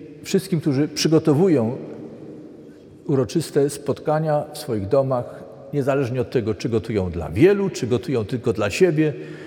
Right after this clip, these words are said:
czy szykują dla całej rodziny, czy dyk-, gu-, gotują coś tylko dla siebie, dziękuję, że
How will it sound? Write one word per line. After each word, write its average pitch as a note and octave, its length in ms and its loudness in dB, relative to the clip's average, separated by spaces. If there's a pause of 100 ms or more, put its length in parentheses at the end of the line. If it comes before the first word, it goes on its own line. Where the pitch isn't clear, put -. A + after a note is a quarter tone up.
(400)
czy C#3 140 0
szykują B2+ 460 2
dla A#2 140 2
całej E3 300 6
rodziny, D3+ 400 2
czy C#3 160 0
dyk-, B2 280 -2 (140)
gu-, C3+ 280 0
gotują C#3 440 2
coś C3+ 260 0
tylko A3 360 0
dla C#3+ 180 2
siebie, D3+ 380 2 (1160)
dziękuję, B2 480 2
że B2+ 240 -4